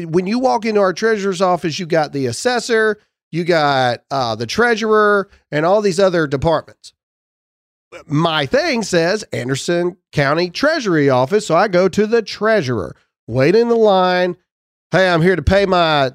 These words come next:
tax bill to get a new thing." They go, "Oh, you switched, uh, vehicles. You gotta go to the assessor's line first." <sighs> So I go to the assessor's line,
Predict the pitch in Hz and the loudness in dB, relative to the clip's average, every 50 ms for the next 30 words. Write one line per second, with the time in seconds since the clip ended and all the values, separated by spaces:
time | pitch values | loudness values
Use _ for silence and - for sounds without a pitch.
0 | _ - - 220 226 214 202 - 165 175 196 196 196 190 190 185 180 151 156 143 | _ -4 -2 -2 -2 -2 -4 -4 -2 2 4 4 4 4 4 2 2 0 -2 -2
1 | 160 170 160 156 160 156 143 143 151 143 123 104 95 - - _ _ _ - 160 | 0 0 0 0 0 -2 0 0 0 0 0 0 -4 -8 -16 _ _ _ -2 0
2 | 170 190 180 165 156 - _ _ - 226 254 269 254 208 165 147 165 214 202 - | 2 2 2 2 0 -2 _ _ -2 2 4 4 4 4 2 2 -2 -4 -4 -6
3 | - - 208 233 240 226 214 - - - - - 180 175 165 156 143 143 240 285 | -6 -6 -2 0 0 0 0 -2 -8 -8 -2 0 0 2 2 0 0 -2 -2 -4
4 | 277 247 180 190 175 143 151 220 202 233 220 202 170 190 175 135 151 147 160 165 | -4 -2 -2 -2 -2 -2 -2 -2 0 0 0 0 0 -2 -2 -4 -4 -4 -2 -2
5 | 156 - - - - 285 285 277 - - 160 143 131 123 139 139 135 127 123 131 | -2 -4 -8 -6 -4 -4 -4 -4 -4 -2 -2 -2 -2 0 0 0 0 2 0 0
6 | 131 135 - 247 269 262 208 135 104 110 - - _ _ _ _ _ _ _ _ | -2 -2 -2 0 0 2 0 0 -2 -6 -14 -20 _ _ _ _ _ _ _ _
7 | _ _ _ _ _ _ _ _ _ _ _ _ _ _ _ _ _ _ - - | _ _ _ _ _ _ _ _ _ _ _ _ _ _ _ _ _ _ -6 -4
8 | 330 339 330 339 - 294 277 254 233 233 - - - 143 131 120 117 127 113 - | -2 0 0 2 2 0 0 -2 -2 -2 -2 0 0 0 0 0 -2 -4 -4 0
9 | 170 160 156 160 156 190 240 269 269 262 277 285 269 233 - - 294 294 285 269 | 0 0 0 2 0 2 2 2 2 0 0 0 -2 -2 0 0 0 0 0 0
10 | - 240 190 156 190 190 180 175 156 143 127 107 | 0 0 0 0 2 2 2 2 0 0 -2 -4